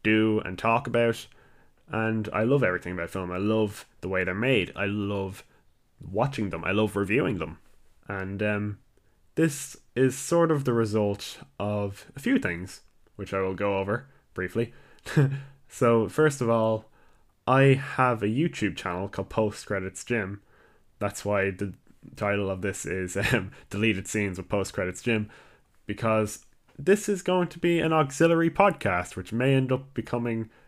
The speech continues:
my main thing and taking over as the primary slot. Because, um, yeah, I have a YouTube channel. I haven't posted on it too much, but I plan to change that in the future. I plan to try and put up stuff as much as I can. And what stuff is gonna be on it? It's gonna be movie reviews. It's gonna be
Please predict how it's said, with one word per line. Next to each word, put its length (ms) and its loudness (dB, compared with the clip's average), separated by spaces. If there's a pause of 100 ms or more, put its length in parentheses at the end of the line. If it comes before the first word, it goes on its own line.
my 120 -2
main 320 4
thing 340 -6
and 300 -8 (100)
taking 320 -2
over 240 0
as 100 -2
the 80 -8
primary 380 2
slot. 320 -6 (420)
Because, 460 0
um, 440 -2 (300)
yeah, 240 4 (160)
I 80 0
have 100 2
a 20 0
YouTube 480 2
channel. 340 -4 (480)
I 300 0
haven't 300 2
posted 340 2
on 120 2
it 120 -2
too 160 2
much, 340 -2 (300)
but 80 0
I 80 0
plan 360 2
to 80 -4
change 320 -2
that 140 0
in 60 -4
the 80 -6
future. 320 -2
I 20 -6
plan 320 -4
to 180 -2
try 240 -2
and 120 -2
put 140 -2
up 120 -4
stuff 300 -6
as 100 -8
much 220 -6
as 80 -8
I 40 -6
can. 360 -4 (480)
And 180 2
what 160 4
stuff 440 2
is 200 -4
gonna 200 0
be 100 4
on 120 6
it? 280 -2
It's 200 2
gonna 200 2
be 140 6
movie 320 4
reviews. 400 -2
It's 100 -14
gonna 200 0
be 240 -4